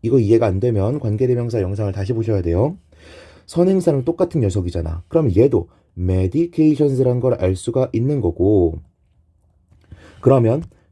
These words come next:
얘 주어도 뭐겠다? medications겠구나라는 걸 알 수가 있겠죠.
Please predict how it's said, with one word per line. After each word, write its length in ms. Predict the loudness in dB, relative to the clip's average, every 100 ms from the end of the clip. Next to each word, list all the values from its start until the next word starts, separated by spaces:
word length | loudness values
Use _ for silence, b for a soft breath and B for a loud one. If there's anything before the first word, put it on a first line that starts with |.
| 0
얘 300 | 2 4 2
주어도 320 | 2 0 2
뭐겠다? 480 | -2 -4 -6 -8 -8 b b b
medications겠구나라는 1600 | -2 0 2 0 2 4 2 -2 -4 -8 -8 -6 -2 -2 -2 -4
걸 100 | -4
알 120 | -6
수가 200 | -6 -8 -8
있겠죠. 400 | -10 -16 -18